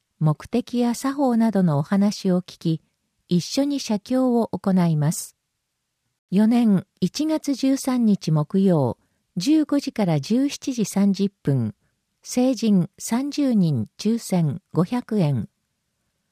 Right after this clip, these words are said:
申し込み、十二月十九日までに電話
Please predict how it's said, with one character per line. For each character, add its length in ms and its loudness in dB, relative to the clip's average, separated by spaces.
申 240 2
し 100 -10
込 160 0
み、 260 2
十 240 0
二 140 -4
月 300 -4
十 280 0
九 140 -4
日 260 -4
ま 140 4
で 140 0
に 180 -2
電 300 2
話 200 0